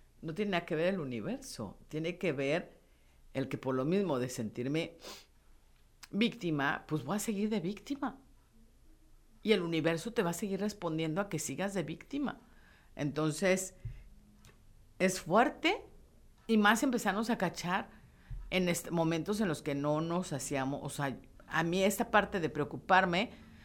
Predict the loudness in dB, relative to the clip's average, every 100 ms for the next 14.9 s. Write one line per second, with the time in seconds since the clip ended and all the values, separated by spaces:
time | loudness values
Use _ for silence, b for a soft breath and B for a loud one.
0 | B -4 0 2 4 4 2 4 4 4
1 | 2 2 2 2 0 0 -4 -4 -4 -2
2 | 0 0 0 -4 -2 -4 -4 -8 -6 -6
3 | -6 -10 -4 -2 2 2 2 0 0 -2
4 | 0 2 2 0 2 2 2 0 0 -2
5 | -2 B B B -10 -6 -2 2 4 2
6 | 2 0 0 0 0 0 0 0 2 0
7 | 0 2 2 0 -4 -4 -2 0 -2 -4
8 | -8 -4 -2 -2 -4 -6 -8 -2 0 2
9 | 2 0 B B B B -10 -6 -6 -4
10 | -6 -4 -4 -4 -6 -2 -2 0 2 2
11 | 2 0 -2 0 0 -2 -2 -2 -4 -4
12 | -8 -8 -10 -8 -8 -4 -4 -6 -8 -6
13 | -6 -6 -8 -6 -4 -4 -6 -6 -8 -8
14 | -8 -6 -6 -8 -6 -6 -4 -4 -6